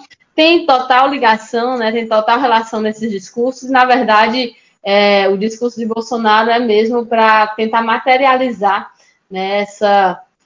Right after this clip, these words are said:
essa opção que os empresários fazem, por, mesmo nesse momento em que os trabalhadores e as trabalhadoras são mais vulneráveis, né, não se importar com isso e querer que as pessoas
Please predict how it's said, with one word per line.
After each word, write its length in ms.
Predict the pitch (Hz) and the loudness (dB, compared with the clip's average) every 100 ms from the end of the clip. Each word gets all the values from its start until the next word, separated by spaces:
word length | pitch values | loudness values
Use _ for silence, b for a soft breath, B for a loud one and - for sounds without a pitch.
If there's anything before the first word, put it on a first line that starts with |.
| _ | _
essa 680 | 180 180 - 202 196 190 185 | -8 -8 0 2 4 4 2
opção 580 | 185 - - 208 220 226 | -2 -14 -4 -2 0 -2
que 60 | |
os 80 | 214 | -6
empresários 560 | 208 202 202 208 220 - | -4 -4 0 0 0 -4
fazem, 520 | 208 180 180 190 220 _ | -2 0 -2 -6 -8 _
por, 340 | 196 196 220 233 | -6 -4 -4 -6
mesmo 640 | 208 196 214 233 233 214 | -2 0 -2 0 -2 -2
nesse 280 | 208 208 214 | -4 -6 -4
momento 400 | 202 196 196 208 | -2 -2 -4 -4
em 100 | 202 | -8
que 300 | - 202 208 B B | -4 -6 -6 B B
os 40 | - | -2
trabalhadores 640 | 196 196 196 185 196 196 | 2 4 2 2 -2 -2
e 40 | |
as 120 | 202 | 0
trabalhadoras 600 | 208 202 196 190 190 190 196 | 0 2 2 2 -2 -6 -6
são 100 | 190 | -6
mais 320 | 190 220 233 | 0 0 0
vulneráveis, 880 | 240 208 190 185 220 240 262 - b b - | -2 0 0 0 0 -2 -4 -6 b b -8
né, 100 | 190 | -6
não 240 | 196 220 | -2 -4
se 140 | 226 254 | -4 -2
importar 440 | 226 220 214 220 | -2 0 -2 -2
com 140 | 220 | -2
isso 320 | 202 214 220 247 | -2 -4 -6 -8
e 80 | |
querer 240 | 247 220 202 | -2 -2 0
que 80 | 214 | -2
as 140 | 214 | -2
pessoas 560 | 208 - 208 208 - | -6 -2 -2 -2 -10